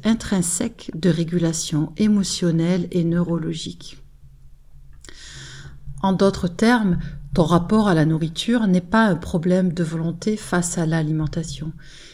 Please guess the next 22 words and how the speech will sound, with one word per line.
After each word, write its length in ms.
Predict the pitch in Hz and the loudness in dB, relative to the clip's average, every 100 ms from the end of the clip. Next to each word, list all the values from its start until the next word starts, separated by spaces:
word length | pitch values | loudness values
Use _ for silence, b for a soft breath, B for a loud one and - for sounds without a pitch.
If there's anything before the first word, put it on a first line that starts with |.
| B | B
Il 120 | 185 | -2
s'agit 420 | - 202 185 202 226 | 2 2 2 2 -2
plutôt 420 | - 175 - 240 | -2 -2 0 0
d'un 160 | 180 | 2
cerveau 680 | 165 - 165 165 165 220 247 - | 0 2 0 0 0 0 -2 -4
qui, 280 | - 226 - | -2 -2 0
au 80 | 165 | -2
fil 380 | - - 254 | -2 -2 -2
du 240 | 185 160 - | -2 -4 -6
temps, 240 | 151 160 - B B B - | -6 -6 -8 B B B 2
a 240 | 175 170 | 2 4
intégré 640 | 233 233 208 180 170 180 - | 0 2 0 0 0 -2 -4
que 120 | - | -2
la 140 | 165 156 | 2 2
nourriture 680 | 190 220 - - 208 170 | 2 0 -4 -4 -2 -2
représente 640 | 170 170 180 165 151 143 - | -4 -2 -2 0 0 -2 -4
l'outil 540 | 160 208 226 - 202 | -2 -2 -2 -2 0
de 100 | 151 | 0
régulation 800 | 135 180 190 165 160 - - 196 - B B B - | 0 0 0 -2 -2 -4 -4 -4 -6 B B B 0
le 200 | 175 175 | 4 4
plus 460 | - 180 165 160 | 2 0 0 4
immédiat 560 | 247 226 165 - 135 | 6 6 4 0 -2